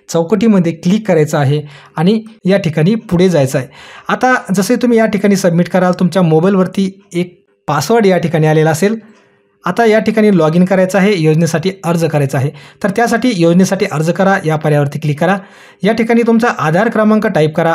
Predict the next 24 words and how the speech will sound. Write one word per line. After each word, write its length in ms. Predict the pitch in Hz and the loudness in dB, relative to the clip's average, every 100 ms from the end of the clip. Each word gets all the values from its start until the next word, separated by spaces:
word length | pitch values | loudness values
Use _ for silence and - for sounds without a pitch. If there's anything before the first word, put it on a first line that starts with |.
| - | -2
आणि 140 | 170 170 | -2 -2
पासवर्ड 440 | 160 156 208 196 | 0 -2 0 0
जो 140 | 160 | 0
की 100 | 165 | -2
तुम्हाला 300 | 180 175 180 180 | 0 0 0 0
तुमच्या 200 | 180 196 | -2 0
मोबाईलवरती 580 | 160 147 190 240 214 202 | 0 2 2 0 -2 -2
पाठवलेला 440 | 165 156 156 151 | -4 0 0 2
आहे, 180 | 143 147 147 - - - | 2 0 -4 -14 -10 -4
तो 80 | 196 | -4
पासवर्ड 460 | - 143 - 202 | -2 -4 -2 0
दिलेल्या 320 | 156 156 156 | 0 0 0
चौकटीमध्ये 560 | 151 147 151 151 151 147 | 0 -2 -2 -2 -2 -2
टाका. 340 | 151 143 202 208 - _ _ _ - | -2 -2 -2 -4 -10 _ _ _ -4
पासवर्ड 320 | 175 185 254 | -2 0 0
टाकल्यानंतर 460 | 233 233 233 240 190 | 0 0 0 0 0
लॉग 280 | 151 156 190 | 2 2 2
इन 100 | 220 | 4
या 100 | 208 | 4
हिरव्या 340 | 156 139 196 | 2 2 2
रंगाच्या 360 | 196 165 156 160 | 2 0 0 -2
बटनावरती 420 | 143 151 131 208 | -2 -2 -2 -4
क्लिक 260 | 202 190 | -6 -6
करा. 120 | - | -6